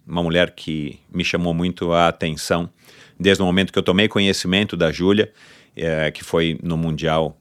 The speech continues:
de Ironman, que aconteceu esse ano, no meio do ano, em St. George, um pouquinho antes, antes do meio do ano,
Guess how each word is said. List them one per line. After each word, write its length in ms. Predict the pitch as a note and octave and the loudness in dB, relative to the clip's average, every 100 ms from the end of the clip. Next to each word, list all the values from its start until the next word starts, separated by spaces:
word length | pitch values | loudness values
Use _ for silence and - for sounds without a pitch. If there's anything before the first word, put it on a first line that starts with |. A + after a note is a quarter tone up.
| - | -16
de 240 | D2 C#2+ | -12 -4
Ironman, 540 | D#2 D#2+ D#2 D#2 D#2 D2+ _ | 0 0 0 -2 -4 -6 _
que 100 | - | -8
aconteceu 640 | D2 E2 D#2 D#2 - D#2+ D#2 | -6 -6 -6 -8 -6 -2 -2
esse 240 | D#2 - | -4 -4
ano, 280 | D#2+ D#2+ D#2 | -4 -4 -6
no 220 | - D#2 | -8 -6
meio 300 | D#2 F2 F2+ | -2 0 0
do 180 | D#2 D2+ | 0 -2
ano, 260 | D#2+ E2 D#2 - _ | 0 0 -4 -10 _
em 140 | E2+ D#2+ | -6 -4
St. 240 | - E2+ | -2 -2
George, 300 | D#2 G2+ A#2 | 4 4 4
um 60 | D#2+ | 0
pouquinho 280 | - F2+ E2+ | -6 -2 0
antes, 300 | E2+ D2 - E2 - | 0 -4 -10 -14 -4
antes 260 | F#2+ F#2 - | 0 0 0
do 140 | F2 | -2
meio 180 | E2+ F2 | 2 2
do 140 | A2+ | 6
ano, 180 | G2 A2 | 6 4